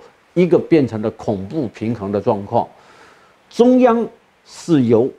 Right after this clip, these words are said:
我孙氏家族的宗室跟江淮，就是怀氏集团跟江北集团的合作，我控制的中央，但是对于地方上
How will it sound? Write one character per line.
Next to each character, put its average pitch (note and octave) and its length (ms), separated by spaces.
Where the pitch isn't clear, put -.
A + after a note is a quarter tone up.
我 G2+ 260
孙 F3 300
氏 E3 160
家 A#2 200
族 G#2 220
的 A2 80
宗 C3 260
室 B2+ 320
跟 A2 220
江 D3+ 300
淮， D#2+ 200
就 C#3 100
是 A#2+ 120
怀 A2+ 240
氏 C#3 180
集 A2+ 160
团 A2 240
跟 A2 180
江 C#3+ 220
北 F#2+ 180
集 B2 160
团 F2+ 220
的 F#2+ 40
合 E2 200
作， A#2 180
我 A#2 180
控 E3+ 320
制 C#3 160
的 G#2+ 140
中 A#2 260
央， A2+ 240
但 F#3 160
是 D3 160
对 E3+ 180
于 A2+ 180
地 D#3 300
方 A2 260
上 G#2+ 220